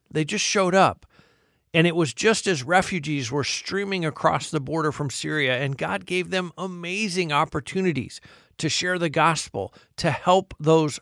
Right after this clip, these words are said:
hurting people. Today we're gonna hear part two of my conversation with Jerry and Stacy, and I asked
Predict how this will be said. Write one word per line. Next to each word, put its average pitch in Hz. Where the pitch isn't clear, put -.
hurting 156
people. 135
Today 190
we're 214
gonna 196
hear 180
part -
two 165
of 127
my 139
conversation 156
with 131
Jerry 147
and 131
Stacy, 143
and 147
I 170
asked 202